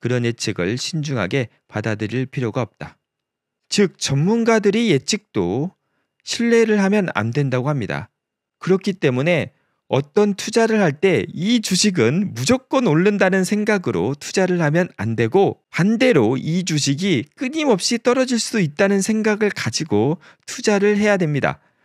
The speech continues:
저도 한때는 매수를 할 때는 무조건 이 주식은 오른다고 생각을 했는데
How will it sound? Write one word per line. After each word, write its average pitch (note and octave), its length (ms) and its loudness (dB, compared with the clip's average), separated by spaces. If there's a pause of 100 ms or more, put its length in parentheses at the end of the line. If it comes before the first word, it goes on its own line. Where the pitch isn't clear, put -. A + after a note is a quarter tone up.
(300)
저도 C#3 240 0
한때는 D3 680 0 (440)
매수를 E3+ 480 2
할 F#3+ 100 0
때는 C#3+ 500 -2
무조건 G3 440 0
이 F3+ 80 2
주식은 E3 500 -2
오른다고 C#3 520 0
생각을 C#3+ 320 0
했는데 B2 440 -2